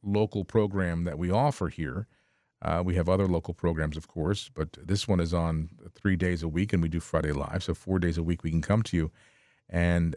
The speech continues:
uh, it's important for me to share with you what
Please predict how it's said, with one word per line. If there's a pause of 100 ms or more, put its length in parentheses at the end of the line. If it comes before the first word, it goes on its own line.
(100)
uh,
it's
important
for
me
to (160)
share (120)
with
you (800)
what